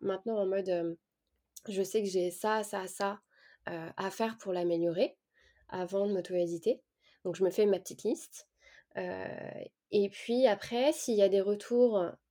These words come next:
sur lesquels, heu, pour X raisons, je suis pas forcément d'accord ou des retours, heu, hem, qui sont faits parce que, heu, il y a pas toutes les réponses, bah, c'est pas grave, c'est pas gênant.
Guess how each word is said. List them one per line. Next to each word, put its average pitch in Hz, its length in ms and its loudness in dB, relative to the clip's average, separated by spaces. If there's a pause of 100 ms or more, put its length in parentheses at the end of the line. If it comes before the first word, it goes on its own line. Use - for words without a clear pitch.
sur - 240 -2
lesquels, 208 720 2 (180)
heu, 170 680 -6
pour - 200 -4
X 226 280 -2
raisons, 208 440 0
je 226 60 -4
suis - 100 -10
pas 185 120 -4
forcément 196 420 -2
d'accord 214 600 -2 (400)
ou 202 100 -2
des 196 120 4
retours, 220 680 2
heu, 180 220 0 (440)
hem, 175 800 -8
qui - 140 -10
sont 214 180 -4
faits 240 300 0
parce 196 180 2
que, - 120 -6 (220)
heu, 208 40 4
il 190 60 0
y 185 60 2
a 175 40 0
pas 196 120 -2
toutes - 180 -14
les 190 60 2
réponses, 220 580 -2 (340)
bah, 180 240 2
c'est 214 140 -8
pas 247 140 2
grave, 208 380 0
c'est 202 160 -10
pas 196 140 2
gênant. 214 380 0